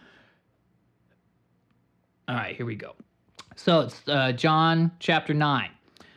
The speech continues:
says, "As he went along, he saw a man blind from birth. His disciples asked him, 'Rabbi, who sinned, this man or his parents, that he was born blind?'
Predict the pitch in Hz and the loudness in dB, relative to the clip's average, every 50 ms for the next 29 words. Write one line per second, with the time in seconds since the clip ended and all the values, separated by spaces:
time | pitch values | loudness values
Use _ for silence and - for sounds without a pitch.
0 | _ _ _ _ _ - 139 127 123 - - 147 139 - - 170 147 147 170 190 | _ _ _ _ _ -4 -4 -4 -2 -2 -2 -2 -2 0 0 0 2 2 2 2
1 | 202 190 202 202 185 165 156 147 147 151 156 - 156 135 - - 156 151 151 156 | 2 2 2 2 2 4 4 4 2 2 0 0 -2 -2 0 0 2 4 4 4
2 | 160 170 165 - - 147 139 147 147 147 147 147 151 151 139 131 139 139 143 151 | 4 2 2 0 -2 -2 0 0 0 0 0 0 0 0 0 0 0 0 0 0
3 | 156 147 - 160 147 147 147 139 117 120 - - 135 127 - 143 135 - 156 151 | -2 -2 0 0 2 2 2 0 0 -2 -6 -6 -6 -6 -6 -6 -4 -2 -2 -2
4 | 151 165 165 160 - 147 147 143 143 - - 147 139 135 139 156 170 170 160 147 | 0 -2 -2 -2 -2 -2 -2 -4 -4 -4 -4 -4 -2 0 2 2 2 2 2 0
5 | 135 127 123 123 120 - 175 175 175 175 - 185 165 147 135 135 156 156 - 156 | 0 0 0 -2 -2 0 0 0 0 0 0 0 0 0 0 0 -2 -2 -2 -2
6 | 156 160 160 160 160 139 90 139 139 135 151 131 - - - 208 214 185 131 110 | -2 0 0 0 0 0 0 0 0 0 -2 -4 -4 -4 0 0 2 2 0 -2
7 | - - - - - - - - - _ - 135 127 - 139 139 135 135 127 - | -6 -12 -18 -20 -20 -20 -20 -20 -20 _ -6 -6 -4 -2 -2 -2 -2 -2 -4 -4
8 | 127 131 131 131 139 135 165 175 185 175 139 117 104 113 | -2 -2 -2 -2 -2 -2 0 0 0 0 0 -2 -6 -10